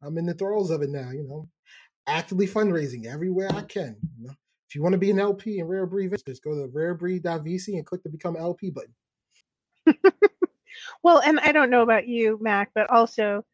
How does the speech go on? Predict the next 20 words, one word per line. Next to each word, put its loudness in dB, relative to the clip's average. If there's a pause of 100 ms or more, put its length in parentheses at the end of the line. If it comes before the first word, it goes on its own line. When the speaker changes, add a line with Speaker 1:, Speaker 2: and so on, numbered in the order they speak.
(340)
Speaker 2:
covid 6
hit, 4
and 0
I 0
think -4
it -2
was -6
the -4
first 0
month 0
and 0
a 2
half 0
that -14
people -6
were -4
freaking -4
out, -2
but -4
then -2